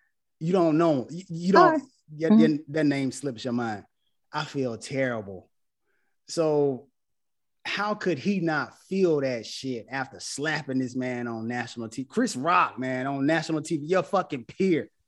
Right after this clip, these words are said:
Speaker 1: on national fucking T V, man. You went to the after party and danced it up and sang to your own songs, holding this fucking Oscar and shit. And still,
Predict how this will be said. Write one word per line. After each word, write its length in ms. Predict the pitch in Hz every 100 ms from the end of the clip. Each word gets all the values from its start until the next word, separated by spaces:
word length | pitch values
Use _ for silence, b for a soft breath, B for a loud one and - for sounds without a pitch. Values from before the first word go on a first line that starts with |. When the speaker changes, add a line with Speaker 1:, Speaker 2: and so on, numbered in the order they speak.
| _ _ _
Speaker 1:
on 280 | 165 147 131
national 480 | 160 170 170 165 147
fucking 400 | - 160 - 123
T 260 | - 143
V, 240 | 117 117 113
man. 380 | 110 107 107 110 _ _ _ _ _ _ _ _
You 180 | 143 180
went 200 | 208 165
to 80 | 156
the 60 | 135
after 320 | 156 156 151
party 500 | - 131 123 123 117
and 180 | 117 104
danced 440 | 127 143 135 - 131
it 80 |
up 320 | 123 117 110 -
and 380 | 107 98 98 87 _ _ _ _ -
sang 420 | - 170 165 156
to 120 | 156
your 140 | 147
own 260 | 135 139 135
songs, 720 | - 143 135 127 120 117 107
holding 400 | 127 147 139 135
this 160 | 127 123
fucking 360 | 139 123 107
Oscar 420 | 120 131 113 - 117
and 200 | 107 95
shit. 340 | - 117 95
And 140 | 107 113
still, 600 | - 175 190 156 123